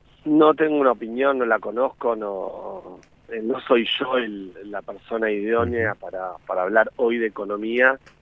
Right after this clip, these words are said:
Speaker 1: ni, ni de la nueva ministra de Economía. Eh, ojalá sea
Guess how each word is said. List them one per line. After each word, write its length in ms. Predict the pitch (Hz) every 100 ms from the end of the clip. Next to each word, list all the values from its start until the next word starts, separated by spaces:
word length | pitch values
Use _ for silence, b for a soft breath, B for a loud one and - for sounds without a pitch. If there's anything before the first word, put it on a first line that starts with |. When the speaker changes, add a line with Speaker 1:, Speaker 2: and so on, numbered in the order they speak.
| _ _ _ _
Speaker 1:
ni, 340 | 98 92 90
ni 220 | 85 98 98
de 80 |
la 100 | 92 95
nueva 220 | 107 98
ministra 400 | 98 101 - 92
de 60 |
Economía. 640 | 90 98 107 113 131 139 139 -
Eh, 360 | 110 98 92 -
ojalá 680 | 131 113 - 110 123 143 160 _ _ _ _ _ _ -
sea 320 | 123 123